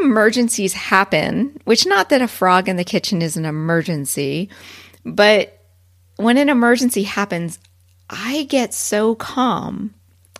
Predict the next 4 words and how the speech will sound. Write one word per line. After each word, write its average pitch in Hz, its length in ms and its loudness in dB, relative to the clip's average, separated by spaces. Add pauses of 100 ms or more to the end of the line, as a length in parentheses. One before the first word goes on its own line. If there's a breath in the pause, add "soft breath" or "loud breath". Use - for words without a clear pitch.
(140)
I 214 200 4
get 233 280 2
like, 190 320 0 (800 loud breath)
"Hey, 196 500 0